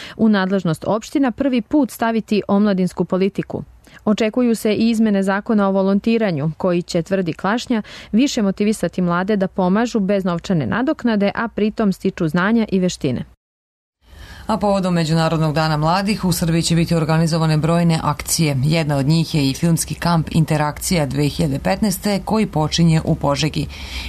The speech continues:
Speaker 2: Direktor festivala Dejan Petrović za Vesti u devet kaže da će učesnici po-, biti podeljeni u tri ekipe tokom sedmodnevnog boravka u Užicu, Čačku i Požegi, a snimaće materijal za dokumentarne filmove na ovogodišnju temu, a to je ljubav.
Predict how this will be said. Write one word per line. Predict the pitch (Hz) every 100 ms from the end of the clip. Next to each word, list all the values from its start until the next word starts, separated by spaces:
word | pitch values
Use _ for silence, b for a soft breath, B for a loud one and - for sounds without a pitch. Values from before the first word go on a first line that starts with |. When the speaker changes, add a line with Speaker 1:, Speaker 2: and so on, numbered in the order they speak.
| -
Speaker 2:
Direktor | 214 220 202
festivala | 165 175 - 175 185 196
Dejan | 175 185 170
Petrović | 175 175 202 185 -
za | 165
Vesti | 160 175 170
u | 165
devet | 143 196 190 170 -
kaže | 180 175 180
da | 165
će | 151 160
učesnici | 170 185 - 180 160 160
po-, | - 156
biti | 147 160 170 170
podeljeni | - 156 175 175 156
u | 131
tri | 156 190
ekipe | 139 - 170 190 214
tokom | - 135 151 143
sedmodnevnog | - 151 151 151 156 143
boravka | 135 143 165 165 170 156
u | 139 151
Užicu, | 143 156 -
Čačku | - 71 65 -
i | 127
Požegi, | - 214 202 190 170 B B B
a | - 226
snimaće | 220 208 208 170
materijal | 151 170 175 190 170
za | 180
dokumentarne | 160 151 160 147 143 - 139
filmove | 180 190 196 185
na | 165 185 -
ovogodišnju | 143 - 147 160 170 190
temu, | 170 160 151 156
a | - 165
to | 160 147
je | 151
ljubav. | 143 135 -